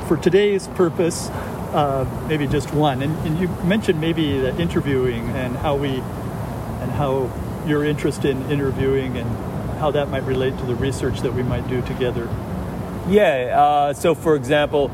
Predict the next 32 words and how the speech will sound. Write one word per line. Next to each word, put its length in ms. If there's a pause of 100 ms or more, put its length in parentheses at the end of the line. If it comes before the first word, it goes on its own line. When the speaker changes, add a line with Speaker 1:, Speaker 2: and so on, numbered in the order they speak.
(100)
Speaker 2:
I 60
don't, 160
I 80
don't 220
see 200
it, 120
like, 180 (160)
so 160
much 200
as 120
a 40
rabbit 400
hole, 220
but, 240 (640)
um, 480 (1080)
my 160
interest 360
in 180 (120)
interviewing 480
people. 340
Speaker 1:
Sure. 280 (140)
Speaker 2:
I 60
mean, 120
I, 100
I 240
love, 300
for 140
example, 420
Humans 460
of 160
New 100
York. 380